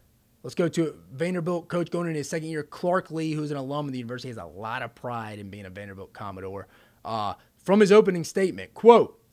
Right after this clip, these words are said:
"We know in time Vanderbilt football will be the best program in the country." You heard me right. Let me re-, let me state that again from Vanderbilt head coach Clark Lea.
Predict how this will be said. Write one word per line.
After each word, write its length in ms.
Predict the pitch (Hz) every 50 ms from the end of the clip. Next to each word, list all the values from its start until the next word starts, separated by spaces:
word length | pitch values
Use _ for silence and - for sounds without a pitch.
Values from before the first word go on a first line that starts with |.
| _ _ _ _ _ _ _
"We 160 | 107 123 156
know 200 | 170 180 185 190
in 100 | 190 165
time 420 | - - 156 170 180 170 143 113 98
Vanderbilt 380 | 107 117 135 143 131 139 131
football 340 | - - 139 - 139 131 123
will 60 | 113 104
be 100 | 120 113
the 200 | 104 98 90 90 _ _
best 340 | - 135 135 143 127 - -
program 420 | - 135 127 127 127 123 123 120
in 80 | 117 110
the 60 | 95
country." 500 | - - - 123 110 - - 82 76 - _ _ _ _ _ _ _ _ _ _ _ _ _ _ _ _ _ _ _ _ _ _ _ _ _ _ - - _ _ _ _ -
You 80 | 117
heard 180 | - 151 147 139
me 80 | 135
right. 260 | 123 123 131 123 107 -
Let 80 | -
me 100 | 110 113
re-, 200 | 110 120 117 - -
let 120 | 117 127
me 80 | 123 117
state 400 | - - - - 151 147 120 110
that 160 | 117 117 110
again 320 | 104 110 120 120 113 101
from 240 | - 107 101 98 95
Vanderbilt 640 | 104 120 135 151 160 147 131 113 104 110 104 92 -
head 180 | - 110 104 -
coach 260 | - 110 104 - _
Clark 340 | - 135 120 107 - - 110
Lea. 200 | 104 90 95